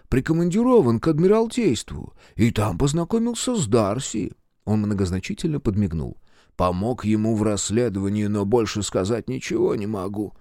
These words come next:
Он вновь повернулся к окну. "Великий следователь, подлинный гений в своей сфере. Никто не мог разрешить это дело, а он нашел преступника за считанные часы.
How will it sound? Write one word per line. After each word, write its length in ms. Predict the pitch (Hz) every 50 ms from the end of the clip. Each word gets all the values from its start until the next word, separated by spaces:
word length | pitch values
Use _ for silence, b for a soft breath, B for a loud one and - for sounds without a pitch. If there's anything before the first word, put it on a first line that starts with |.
| _ _ _ _ _
Он 180 | - 98 104 98
вновь 300 | 90 95 110 127 135 -
повернулся 540 | - 101 87 92 85 95 98 101 - - 87
к 80 | -
окну. 420 | - 80 - - 78 71 62 - - _ _ _ _ _ _
"Великий 600 | 139 156 208 262 269 262 285 - - 220 120 110
следователь, 840 | 95 - - 95 92 90 98 - 120 120 117 - - 117 - - - - - _ _ _ _ _ _ _ _ _
подлинный 640 | - 190 247 269 262 233 240 254 240 226 220 202 170
гений 480 | 131 123 151 196 226 247 233 226 208
в 80 | 175 151
своей 380 | - 120 117 127 143 160 175
сфере. 600 | 160 - - - 143 180 202 220 208 - 98 80 - - - - _ _ _ _ _ -
Никто 380 | - 127 131 123 - - 131 123
не 100 | 123 123
мог 200 | 120 120 113 120
разрешить 560 | 120 113 104 117 120 113 - 127 123 110 -
это 200 | 107 - 127 123
дело, 380 | 117 123 135 139 80 71 b b b b b b
а 120 | 82 101
он 140 | 127 143 147
нашел 320 | 147 143 127 - 160 156
преступника 680 | - - 160 151 143 - 220 240 233 - 254 240 254 240
за 140 | 226 240
считанные 600 | 226 214 - - 254 262 - - 240 277 - - -
часы. 560 | - - 107 - - - - 98 - - -